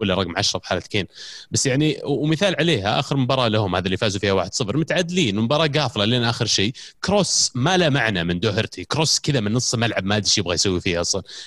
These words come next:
لكن لأن عندك هاري كين يقروش الحارس، لأن عندك هاري كين ما يقدر المدافع يدفه، لأن عندك هاري كين عارف المرمى وين ويسجلها براسه جول،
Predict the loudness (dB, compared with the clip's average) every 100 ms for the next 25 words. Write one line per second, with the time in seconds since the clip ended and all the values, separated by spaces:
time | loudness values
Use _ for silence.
0 | -2 0 0 -4 -4 -4 0 4 2 2
1 | 0 2 0 0 0 0 0 -4 _ _
2 | -6 0 2 2 0 -2 -2 0 2 2
3 | 2 0 0 -2 0 0 0 2 4 2
4 | 2 0 0 0 0 0 -2 -2 -4 -4
5 | -6 -4 0 2 2 2 0 0 0 2
6 | 0 0 2 2 2 2 2 2 2 4
7 | 2 2 0 0 0 0 0 2 2 0
8 | 0 2 2